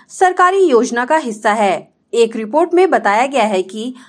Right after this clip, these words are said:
आगामी डिजिटल इंडिया विधेयक के तहत एक महत्वपूर्ण प्रावधान के रूप में वर्तमान में इस पर विचार किया जा रहा है।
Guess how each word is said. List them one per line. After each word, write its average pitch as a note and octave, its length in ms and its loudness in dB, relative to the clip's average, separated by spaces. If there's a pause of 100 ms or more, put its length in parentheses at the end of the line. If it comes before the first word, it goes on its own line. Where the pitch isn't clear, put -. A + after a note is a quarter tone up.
(160)
आगामी F4 480 4
डिजिटल C4+ 420 0
इंडिया A3+ 360 -2
विधेयक B3 480 -2
के E4+ 80 -2
तहत A3 400 -4 (300)
एक F#4+ 240 2
महत्वपूर्ण F#4 640 2
प्रावधान A#3 560 0
के D#4+ 160 0
रूप G#3 240 -2
में A#3 200 -2 (320)
वर्तमान F4+ 580 2
में G4 180 4
इस B3 160 -6
पर D#4 200 2
विचार B3+ 420 0
किया C#4 340 0
जा G#3 180 0
रहा G3+ 240 0
है। G3 360 -2